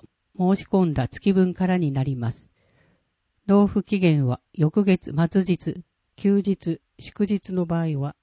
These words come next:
翌営業日です。納付期限を経過した場合でも、期限から二年間は付加保険料を納めることができます。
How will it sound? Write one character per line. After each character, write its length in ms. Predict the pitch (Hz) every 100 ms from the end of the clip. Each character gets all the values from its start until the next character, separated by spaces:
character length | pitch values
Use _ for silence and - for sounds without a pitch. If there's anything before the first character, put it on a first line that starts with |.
| _
翌 360 | 160 - 196 -
営 180 | 190 196
業 280 | 180 147 120
日 140 | - - _ - - -
で 180 | 165 185
す。 260 | - 123 - _ _ _ _ _ _ _ _ _ -
納 260 | 196 208
付 140 | 208 202
期 160 | 214
限 320 | 185 170 143
を 120 | 131 120
経 240 | - 196
過 160 | 190 185
し 80 |
た 140 | - 175
場 140 | 170
合 140 | 165 156
で 140 | 156
も、 220 | 135 131 - _ _ _ 175 -
期 160 | - 208
限 220 | 185 170
か 140 | 147
ら 120 | 135 -
二 140 | 160
年 240 | 190 208
間 300 | 185 165 147
は 160 | 127 123 - _
付 100 | -
加 160 | - 196
保 120 | 202
険 280 | 208 202 175
料 160 | 151
を 200 | 131 127
納 280 | - 160 202
め 80 | 196
る 80 | 165
こ 140 | 160
と 120 | 160
が 120 | 202 147
で 120 | 135
き 140 | -
ま 140 | 113 110
す。 220 | -